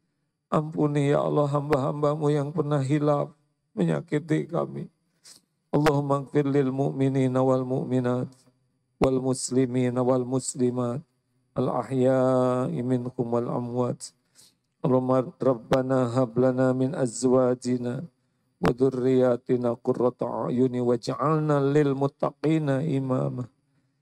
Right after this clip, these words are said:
Ya Allah, berikan pendamping terbaik bagi yang mendambakannya. Karuniakan kepada kami rumah tangga sakinah.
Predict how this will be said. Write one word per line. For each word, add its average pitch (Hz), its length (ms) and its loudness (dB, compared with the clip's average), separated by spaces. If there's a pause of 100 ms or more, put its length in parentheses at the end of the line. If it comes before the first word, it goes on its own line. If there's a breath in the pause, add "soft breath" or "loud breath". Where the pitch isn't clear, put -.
(180)
Ya 160 160 2
Allah, 143 400 2
berikan 131 560 0
pendamping 127 560 0
terbaik 120 640 -2
bagi 127 240 -2
yang 120 160 -2
mendambakannya. 120 1040 -4 (800)
Karuniakan 127 800 -2
kepada 156 400 -4
kami 170 400 -4
rumah 190 480 -4
tangga 147 320 -2
sakinah. 147 960 -6